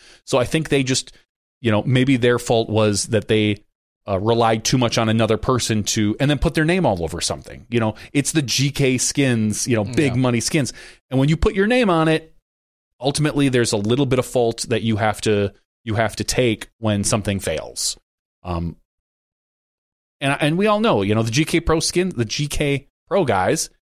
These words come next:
Speaker 1: they did the right thing. When they saw that this went under,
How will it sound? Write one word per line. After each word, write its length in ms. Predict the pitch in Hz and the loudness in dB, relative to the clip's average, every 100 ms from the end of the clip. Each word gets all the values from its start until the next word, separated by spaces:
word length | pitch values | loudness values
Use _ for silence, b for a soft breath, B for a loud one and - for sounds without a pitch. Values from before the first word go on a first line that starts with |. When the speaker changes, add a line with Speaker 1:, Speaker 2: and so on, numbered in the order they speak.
| _ _ _ _ - | _ _ _ _ -2
Speaker 1:
they 160 | 165 | -2
did 580 | 208 - 175 123 101 101 - _ _ _ _ _ - | 0 2 2 2 0 -4 -8 _ _ _ _ _ -2
the 140 | 120 | 2
right 280 | 107 117 120 | 4 2 0
thing. 440 | - 117 87 78 - _ | -2 -2 -2 -8 -14 _
When 140 | 117 | -2
they 140 | 123 151 | 2 2
saw 220 | - 170 | 2 2
that 140 | 151 117 | 2 2
this 220 | 127 - | 0 0
went 240 | 117 123 | -2 0
under, 460 | - 120 95 87 90 | 0 0 0 -2 -4